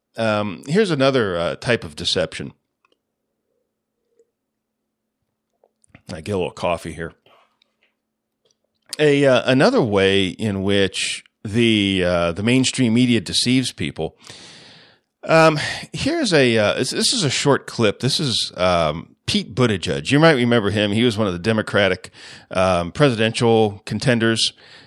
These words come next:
Uh, he dropped out of the race, I guess, what, back, oh, I don't know, in the spring or so, and, uh, fairly early on, uh, stepped aside so Joe Biden could be the Democratic nominee.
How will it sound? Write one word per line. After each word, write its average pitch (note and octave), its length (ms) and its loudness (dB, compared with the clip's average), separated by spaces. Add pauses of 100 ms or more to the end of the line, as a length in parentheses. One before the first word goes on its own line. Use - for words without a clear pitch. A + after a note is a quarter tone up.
(140)
Uh, C3+ 160 2
he G3+ 120 4
dropped E3+ 300 4
out A2 140 6
of G2 80 2
the G2 60 -4
race, F#2+ 260 0
I G#2+ 80 0
guess, F#2+ 240 -2
what, F2+ 180 -2
back, F2+ 380 0
oh, F2+ 180 0
I E2 100 2
don't E2+ 140 -4
know, E2 180 -4
in D#2+ 60 -6
the C#2+ 80 -6
spring G#2+ 320 0
or G2 80 0
so, F#2 480 2
and, G2+ 640 0 (920)
uh, G2 360 2
fairly D#3 380 4
early G#2 300 2
on, E2+ 440 -2 (800)
uh, G#2+ 320 4
stepped - 320 0
aside G#2 480 2
so F#2+ 220 -2
Joe A2+ 200 0
Biden F#2+ 380 0
could F2+ 120 -12
be F#2+ 100 -6
the F2 100 -6
Democratic G2 540 -2
nominee. F2+ 540 -2